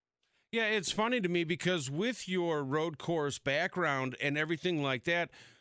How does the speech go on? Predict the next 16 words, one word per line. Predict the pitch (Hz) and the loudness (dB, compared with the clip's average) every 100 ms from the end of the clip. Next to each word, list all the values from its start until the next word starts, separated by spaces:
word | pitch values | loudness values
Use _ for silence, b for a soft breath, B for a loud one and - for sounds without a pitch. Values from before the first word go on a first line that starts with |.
| B | B
when | 165 185 | 0 2
I'm | 180 | 2
looking | 185 247 269 | 2 2 2
over | 214 196 180 | 2 2 0
your | 160 170 | 0 0
career | - 170 165 202 175 | 0 -2 2 2 0
finishes, | - 202 233 160 143 | 0 0 0 0 0
some | - 233 | 0 0
of | 233 | 0
your | 196 | 0
best | 202 208 - | 0 -2 0
finishes | 214 208 - 196 | 0 0 0 0
have | 185 - | -2 0
come | 202 196 | 0 2
at | 147 | 0
Daytona. | - 190 160 - 226 208 | 0 0 0 0 0 -2